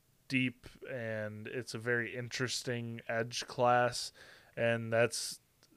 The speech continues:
it's true. There, there were a ton of guys that had really good weeks this week,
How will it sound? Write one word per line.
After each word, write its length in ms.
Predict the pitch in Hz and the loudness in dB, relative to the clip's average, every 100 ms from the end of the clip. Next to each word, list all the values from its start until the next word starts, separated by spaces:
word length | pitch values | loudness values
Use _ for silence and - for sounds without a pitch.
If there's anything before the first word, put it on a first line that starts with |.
| - | -10
it's 260 | 120 110 - | -8 -4 -4
true. 300 | - 135 117 | -2 -2 -2
There, 220 | 120 120 | -4 -2
there 220 | 117 127 | 2 4
were 280 | 127 123 123 | 4 4 2
a 120 | 147 131 | 2 2
ton 280 | - 160 | 8 8
of 80 | 160 | 10
guys 520 | 139 123 113 101 - - | 10 10 8 2 -4 2
that 180 | 120 110 | 4 6
had 340 | 123 117 123 | 4 0 0
really 280 | 127 123 120 | 2 4 2
good 220 | 123 117 | 0 -2
weeks 360 | 110 113 - - | -2 -6 -6 -2
this 260 | 151 135 | 0 0
week, 340 | 156 156 156 | 0 0 -2